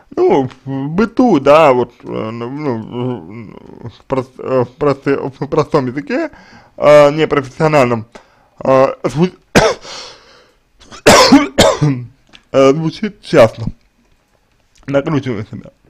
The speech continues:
Э, не всегда понятно, что, э, что стоит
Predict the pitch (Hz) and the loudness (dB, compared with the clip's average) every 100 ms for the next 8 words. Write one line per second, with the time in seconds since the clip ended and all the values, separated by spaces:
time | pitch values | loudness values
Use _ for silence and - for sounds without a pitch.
0 | _ - _ _ _ _ _ _ _ _ | _ -20 _ _ _ _ _ _ _ _
1 | _ - 139 143 143 165 - 202 277 269 | _ 2 6 6 6 0 -4 4 4 6
2 | 220 202 202 175 - 123 117 - - - | 2 6 6 6 4 2 2 -10 -12 0
3 | 214 196 - _ - 139 147 143 139 - | 2 2 0 _ -6 2 6 6 4 0
4 | - - 196 - 190 190 160 - | -10 -2 -2 -2 0 2 2 -4